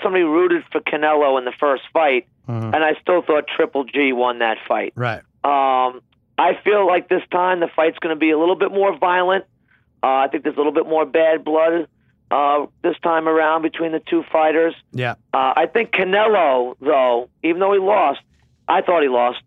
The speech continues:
Speaker 1: Uh, I thought he fought probably as well as you're going to see him fight against Triple G.
Speaker 2: Mm-hmm.
Speaker 1: I don't think Triple G fought his A game that day.
Speaker 2: Hmm.
Speaker 1: So I don't think there's much,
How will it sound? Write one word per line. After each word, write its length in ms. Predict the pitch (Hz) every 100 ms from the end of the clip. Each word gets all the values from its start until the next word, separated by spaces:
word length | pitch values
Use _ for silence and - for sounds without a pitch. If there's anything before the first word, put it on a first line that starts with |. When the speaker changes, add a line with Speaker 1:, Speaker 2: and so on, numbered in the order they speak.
| _ _ _ _ _ _ _
Speaker 1:
Uh, 320 | 185 170 165 -
I 140 | 208
thought 160 | 247 254
he 60 | 220 -
fought 360 | 202 214 208 -
probably 360 | 196 196 196 185
as 80 | -
well 580 | 160 143 185 190 202 208
as 120 | 185 139
you're 160 | 180 185
going 320 | 180 180 180
to 140 | 165 - -
see 180 | 170 160
him 200 | 160 147 -
fight 320 | 175 151 131 -
against 300 | 135 143 131
Triple 360 | - 156 147 139
G. 280 | 120 123 - _ _ 135
Speaker 2:
Mm-hmm. 260 | 131 127 123 -
Speaker 1:
I 160 | 185
don't 260 | 226 226 220
think 240 | 208 196 -
Triple 400 | 196 185 180 170
G 480 | - 175 202 208 - _ _ _ _ _ _ -
fought 200 | 180 180
his 140 | 156 -
A 200 | 170 156
game 320 | 147 139 127
that 220 | 120 113
day. 220 | - 104 - _ _ _ _
Speaker 2:
Hmm. 140 | 160 139
Speaker 1:
So 300 | 180 170 -
I 140 | 170 220
don't 200 | 247 240
think 140 | 233
there's 180 | 208 - -
much, 280 | 196 202